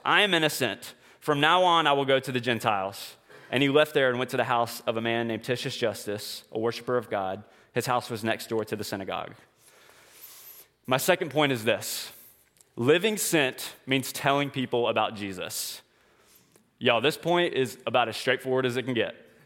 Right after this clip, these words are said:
If we are going to live as sent people, then we must tell others about the one who has sent us.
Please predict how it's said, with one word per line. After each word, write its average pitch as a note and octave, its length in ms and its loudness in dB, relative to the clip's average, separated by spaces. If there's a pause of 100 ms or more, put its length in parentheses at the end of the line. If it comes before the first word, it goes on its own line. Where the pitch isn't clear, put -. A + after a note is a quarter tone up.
(1080)
If C3 200 0
we G#3 100 4
are A#3+ 140 4
going G3 360 4
to F#3+ 120 0
live E3+ 380 4
as D3+ 180 0
sent - 500 0
people, D3+ 500 -4 (300)
then D#3+ 160 4
we A3+ 100 4
must G#3+ 360 2
tell F#3+ 280 4
others D#3+ 440 2
about D3 280 2
the E3 60 2
one D3+ 320 2
who F#3 140 0
has D3 100 2
sent F#3+ 300 0
us. - 400 -6